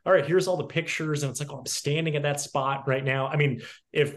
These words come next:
you're watching this on video, right behind me, I've got a map that's, uh, more than fifty years old, actually, from Cedar Point that I bought on eBay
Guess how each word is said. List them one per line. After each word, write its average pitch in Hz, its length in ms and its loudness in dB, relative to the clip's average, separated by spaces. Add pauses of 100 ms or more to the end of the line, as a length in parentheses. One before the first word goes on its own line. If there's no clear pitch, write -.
(140)
you're 135 140 2
watching 143 360 2
this 127 340 0
on 131 200 -2
video, 127 640 2 (180)
right 120 140 4
behind 135 240 0
me, 113 80 2
I've 110 80 0
got 117 80 2
a 113 60 2
map 113 320 0
that's, - 420 -2 (300)
uh, 139 60 -8 (300)
more 185 220 4
than 185 140 2
fifty 170 340 0
years 135 260 0
old, 147 240 4
actually, 98 340 -6
from 107 500 -4
Cedar 113 320 0
Point 107 300 -2
that 101 100 -2
I 101 140 -2 (220)
bought 117 160 0
on 107 180 -4
eBay 104 480 -2